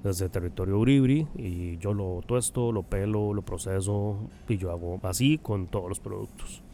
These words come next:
Eh, y esta es la forma, creo, más limpia, pura, transparente de comunicar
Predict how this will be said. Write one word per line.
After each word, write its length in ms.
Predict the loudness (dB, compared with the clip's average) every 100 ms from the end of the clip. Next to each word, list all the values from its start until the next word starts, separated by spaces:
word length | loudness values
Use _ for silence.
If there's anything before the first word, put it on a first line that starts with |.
| -18 -16 -16 -16 -14 -4
Eh, 920 | 4 8 8 8 8 6 4 4 2 -2 -12 -18 -18 -18 -18 -18 -16 -8 0
y 180 | 4
esta 220 | 4 4 4
es 60 |
la 60 | 4
forma, 340 | 4 6 4
creo, 760 | 4 6 8 8 6 6 4 2 -2
más 920 | 0 2 4 4 2 0 -4 -6 -10 -12 -14 -14 -14 -12 -10 -4
limpia, 600 | 2 4 4 6 4 4 2
pura, 340 | 2 4 4 2
transparente 720 | 0 -2 0 0 0 0 -2 -4 -18 -20 -20 -16 -8
de 520 | 0 2 4 2 0
comunicar 540 | 0 0 0 0 0